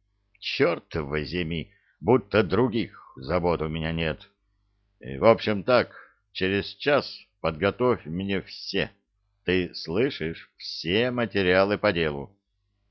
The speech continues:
в том числе и самые отдалённые домыслы. Капитана этого срочно вызвать в Москву,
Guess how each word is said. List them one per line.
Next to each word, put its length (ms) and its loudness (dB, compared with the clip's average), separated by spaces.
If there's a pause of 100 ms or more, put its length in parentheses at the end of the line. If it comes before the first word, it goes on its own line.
(140)
в 40 -20
том 300 4
числе 480 0
и 20 -2
самые 600 4
отдалённые 680 2
домыслы. 560 -4 (1080)
Капитана 560 2
этого 580 -2
срочно 560 0
вызвать 400 -2
в 160 -10
Москву, 480 -6